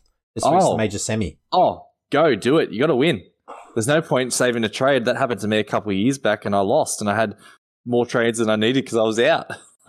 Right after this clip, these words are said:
Speaker 1: That's it.
Speaker 2: <laughs>
Speaker 1: Yep.
Speaker 2: It, it happened. It's a true story.
Speaker 1: Okay,
Speaker 2: So, no,
Speaker 1: so
Speaker 2: uh, pull the trigger, man. Go balls deep.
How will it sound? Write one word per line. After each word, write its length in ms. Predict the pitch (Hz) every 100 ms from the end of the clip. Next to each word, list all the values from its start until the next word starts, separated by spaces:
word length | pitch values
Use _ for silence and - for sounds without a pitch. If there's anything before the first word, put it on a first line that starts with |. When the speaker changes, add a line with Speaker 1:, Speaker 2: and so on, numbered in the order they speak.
| -
Speaker 1:
That's 400 | 113 294 269 -
it. 160 | 95 -
Speaker 2:
<laughs> 440 | 107 - - -
Speaker 1:
Yep. 180 | 110 113 -
Speaker 2:
It, 200 | 151 233
it 240 | 208 202
happened. 400 | 156 220 175 131
It's 160 | 151 269
a 80 |
true 220 | 208 180 208
story. 480 | - 151 180 117 - 110 - 113
Speaker 1:
Okay, 80 |
Speaker 2:
So, 160 | 117 117
no, 280 | 113 127 104
Speaker 1:
so 60 | 123
Speaker 2:
uh, 80 | 120
pull 180 | - 170
the 60 | 143
trigger, 260 | 156 147
man. 300 | 113 113 131 - -
Go 160 | 135
balls 280 | 131 127 120
deep. 280 | 117 120